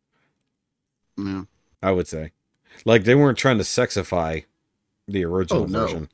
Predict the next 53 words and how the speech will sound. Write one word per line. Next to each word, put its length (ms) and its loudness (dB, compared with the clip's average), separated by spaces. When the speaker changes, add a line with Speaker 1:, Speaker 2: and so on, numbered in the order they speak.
Speaker 1:
Oh, 120 0
no. 100 -4
Speaker 2:
And, 180 2
Speaker 1:
No, 120 6
Speaker 2:
and 80 8
Speaker 1:
no. 60 6
Speaker 2:
it's 120 0
the 100 2
same 100 4
Speaker 1:
Well, 100 8
Speaker 2:
with 100 10
Speaker 1:
first 140 6
of 60 8
Speaker 2:
Lil-, 100 6
Speaker 1:
all, 80 2
back 240 0
in 100 2
the 120 2
sixties, 920 -2
that 360 -2
was 300 2
sexified. 680 -10
Speaker 2:
Or, 120 2
Speaker 1:
That 200 -2
was, 400 4
Speaker 2:
or 120 4
Speaker 1:
<laughs> 0 -
you 100 8
saw 200 6
Speaker 2:
earlier. 40 4
Speaker 1:
her 160 4
wrists 400 -2
and 280 2
her 280 0
ankles. 580 -8
Speaker 2:
And 240 4
cleavage. 760 0
Speaker 1:
<laughs> 60 -6
Yeah, 360 2
so 260 -2
that 160 4
Speaker 2:
So, 240 4
Speaker 1:
was 60 -2
big 200 -4
time 260 -2
sexified 560 -8
for 140 -14
back 180 -6
Speaker 2:
but 160 8
Speaker 1:
then. 340 4
Speaker 2:
then 140 -4
Lily 240 6
Munster 640 2